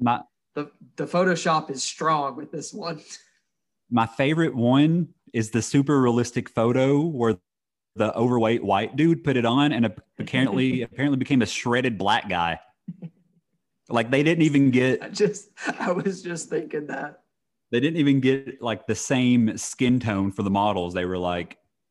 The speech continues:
Speaker 1: "You put it on as a fat white dude, and you
Speaker 2: Become
Speaker 1: take
Speaker 2: a
Speaker 1: it off, and
Speaker 2: shredded
Speaker 1: you're a
Speaker 2: black guy.
Speaker 1: ripped black dude." Like, that's the
Speaker 2: That's the dream.
Speaker 1: Also, this is kinda weird that I noticed this, but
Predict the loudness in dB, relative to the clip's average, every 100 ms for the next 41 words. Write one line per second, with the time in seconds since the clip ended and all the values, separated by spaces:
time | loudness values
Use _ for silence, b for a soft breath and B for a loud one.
0 | -10 -8 -2 0 2 2 2 2 -2 -2
1 | -2 -2 0 -2 -2 0 0 0 -4 _
2 | _ _ _ _ _ _ -8 -4 0 -2
3 | -2 -4 -2 0 0 -2 0 0 0 -4
4 | -6 -2 -2 -4 -12 -6 -4 -4 -4 -4
5 | -4 -6 -10 -8 -8 -6 -4 -4 -6 -2
6 | 2 2 -2 -8 _ _ _ _ _ _
7 | _ _ -12 -12 -10 -8 -4 -4 -6 -10
8 | _ _ _ -8 -4 -2 0 0 0 -2
9 | -8 _ _ -6 -4 -4 -8 -12 -4 -2
10 | -2 -2 -2 -2 -2 -2 -2 -4 -6 -6
11 | -4 -4 -6 -4 -2 0 -2 -8